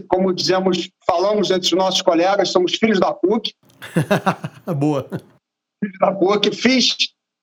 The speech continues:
Speaker 1: fiz logo quando me formei, é, eu fiz a prova da O A B, passei na primeira e na segunda fase.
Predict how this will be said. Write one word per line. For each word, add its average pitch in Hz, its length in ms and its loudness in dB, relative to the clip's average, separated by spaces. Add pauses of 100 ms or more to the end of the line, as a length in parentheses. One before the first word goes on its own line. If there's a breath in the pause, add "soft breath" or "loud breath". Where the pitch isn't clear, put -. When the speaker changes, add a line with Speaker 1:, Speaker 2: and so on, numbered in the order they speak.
(140)
Speaker 1:
fiz 226 260 2
logo 220 360 2
quando 220 240 0
me 208 140 0
formei, 190 680 0 (760)
é, 180 760 0 (640)
eu 180 180 2
fiz 190 640 0
a 170 100 4
prova 175 300 0
da 175 80 2
O 175 80 2
A 170 40 2
B, 160 140 0 (340)
passei 180 340 2
na 175 120 2
primeira 175 320 0
e - 20 -2
na 170 100 2
segunda 165 360 0
fase. 160 540 0